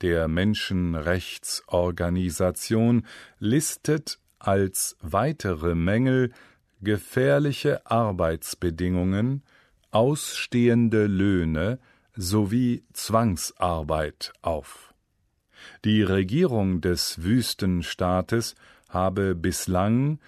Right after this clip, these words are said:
so gut wie keine Schritte unternommen, um den Missbrauch von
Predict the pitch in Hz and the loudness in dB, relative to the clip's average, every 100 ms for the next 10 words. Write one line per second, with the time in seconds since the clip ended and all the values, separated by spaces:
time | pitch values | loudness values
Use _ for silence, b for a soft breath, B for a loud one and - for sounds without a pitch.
0 | b - 90 107 101 104 170 190 - 104 | b -6 0 2 2 2 2 0 -4 0
1 | 113 113 113 - 120 127 135 139 147 - | 2 2 -2 -2 0 2 2 0 -2 -2
2 | - 117 - 117 110 107 - 110 113 113 | 0 0 0 0 0 -2 0 0 2 2
3 | 101 107 113 117 113 b b b - 117 | 4 4 4 2 0 b b b 2 4
4 | 113 107 104 101 98 135 - - - 85 | 6 4 2 2 2 2 0 -6 -2 2
5 | 98 135 151 - - 107 107 | 2 2 -4 -8 -2 2 0